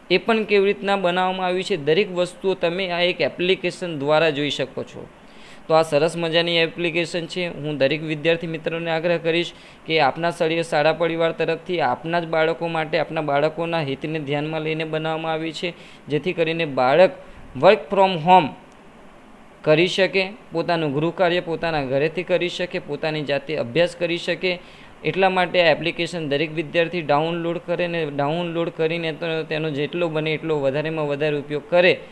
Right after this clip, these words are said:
તો દરેક વિદ્યાર્થીને આનાથી ઘણો બધો ફાયદો થશે, જેથી કરીને ઉઘડતી શાળામાં એ વિદ્યાર્થીને ગૃહ કાર્ય કરવામાં કે ભણવામાં કોઈ વધારે મુશ્કેલી ના પડે. ફરીથી હું દરેક વિદ્યાર્થી મિત્રોનો, દરેક પણ જોનારા, વીડિયો જોનારા વ્યક્તિઓનો હું આભાર માનું છું.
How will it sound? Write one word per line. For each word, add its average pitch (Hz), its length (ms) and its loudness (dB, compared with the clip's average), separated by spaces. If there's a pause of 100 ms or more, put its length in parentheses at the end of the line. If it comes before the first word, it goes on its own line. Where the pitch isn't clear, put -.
(300)
તો 196 200 6
દરેક 165 320 4
વિદ્યાર્થીને 170 640 0
આનાથી 160 400 -2
ઘણો 147 280 -2
બધો 156 220 0
ફાયદો 151 360 -2
થશે, 151 380 -6 (400)
જેથી 160 300 0
કરીને 165 360 0
ઉઘડતી 156 420 0
શાળામાં 156 760 0
એ 175 140 2
વિદ્યાર્થીને 156 880 -2 (420)
ગૃહ 170 180 2
કાર્ય 170 340 2
કરવામાં 160 600 -2
કે 170 80 -4
ભણવામાં 156 540 -2
કોઈ 160 120 0
વધારે 143 360 0
મુશ્કેલી 139 420 -4
ના 151 160 -2
પડે. 156 300 -4 (420)
ફરીથી 156 280 2
હું 160 200 -2
દરેક 151 260 2
વિદ્યાર્થી 151 480 0
મિત્રોનો, 156 480 -2
દરેક 143 360 -2
પણ 156 140 -4
જોનારા, 151 380 -2
વીડિયો 143 380 -2
જોનારા 151 380 0
વ્યક્તિઓનો 156 600 -4
હું 156 220 -2
આભાર 147 240 0
માનું 156 300 -2
છું. 160 220 -10